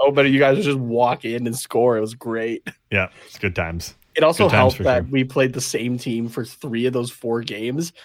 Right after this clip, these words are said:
Speaker 1: that we just kept getting matched with them. And we were like, "Okay, we'll continue to play it," but,
Speaker 2: Yeah.
Speaker 1: like, ready for them to back out, especially after the second game, 'cause, like,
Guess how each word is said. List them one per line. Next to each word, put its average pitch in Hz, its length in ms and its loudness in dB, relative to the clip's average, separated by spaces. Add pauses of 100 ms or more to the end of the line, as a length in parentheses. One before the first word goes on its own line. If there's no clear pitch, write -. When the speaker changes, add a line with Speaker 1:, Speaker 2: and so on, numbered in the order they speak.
(200)
Speaker 1:
that 151 80 2
we 147 80 4
just 143 200 -2
kept 147 180 -2
getting 143 280 0
matched 110 400 -4
with 147 140 -4
them. 165 300 0
And 131 400 0
we 156 120 4
were 165 80 6
like, 160 180 4
"Okay, 139 280 0
we'll 131 200 -2
continue 127 420 -4
to 110 80 -4
play 127 360 -2
it," 98 180 -6 (400)
but, 131 260 2
Speaker 2:
Yeah. - 80 -12
Speaker 1:
like, 131 220 -2 (280)
ready 135 360 2
for 131 140 -4
them 123 360 0
to 139 100 -6
back 110 360 -2
out, 117 180 0
especially 175 300 2
after 180 160 0
the 113 80 -2
second 135 440 -2
game, 95 260 -10
'cause, 120 200 -4
like, 117 240 -2